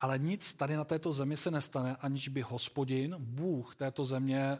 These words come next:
dovolil, aby se to stalo. Oni pouze, eh,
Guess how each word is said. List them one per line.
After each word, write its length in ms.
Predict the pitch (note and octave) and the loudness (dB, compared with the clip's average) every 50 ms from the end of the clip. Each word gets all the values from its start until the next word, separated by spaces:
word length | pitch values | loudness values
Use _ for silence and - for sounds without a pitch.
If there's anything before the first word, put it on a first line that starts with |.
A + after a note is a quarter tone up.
| - | -4
dovolil, 880 | - C3 A#2+ A#2+ A#2 B2+ B2+ B2+ C3+ D3 D3 D3 D3 D3 D3 D3 D3+ D3+ - - - _ _ - | -8 -8 -8 -6 -4 -2 -2 0 0 2 2 2 2 2 2 2 2 0 -2 -8 -20 _ _ -10
aby 180 | - B2 C3 C3 | -6 -4 -2 -2
se 120 | - C#3 | 0 0
to 100 | C3 C#3+ | -2 -2
stalo. 400 | - - - - A#2+ A2 G2+ A2+ - _ _ _ _ _ _ _ _ _ _ _ _ _ _ _ _ _ _ | -2 -4 -4 -4 -4 -6 -6 -10 -16 _ _ _ _ _ _ _ _ _ _ _ _ _ _ _ _ _ _
Oni 300 | - C#3 D3 D#3+ E3 E3 | -2 0 2 2 2 0
pouze, 720 | D#3+ D#3+ D3+ C#3+ D3 D3+ C#3+ D3+ D#3 D3+ D3+ D3+ D3+ D3+ D3+ | 0 0 0 0 0 0 0 2 4 4 4 4 4 2 0
eh, 760 | - - - _ _ _ _ _ _ _ _ _ _ - | -6 -12 -20 _ _ _ _ _ _ _ _ _ _ -6